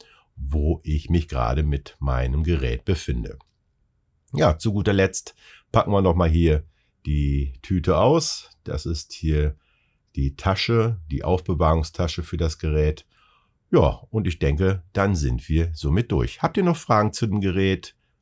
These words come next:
Einfach unten ins Kommentarfeld reinschreiben. Daumen hoch nicht vergessen. Und ja, ich würde sagen,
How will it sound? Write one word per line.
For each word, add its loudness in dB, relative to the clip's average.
Einfach 0
unten -2
ins -6
Kommentarfeld -2
reinschreiben. 2
Daumen 4
hoch 0
nicht -2
vergessen. 2
Und 2
ja, 0
ich -6
würde 0
sagen, 2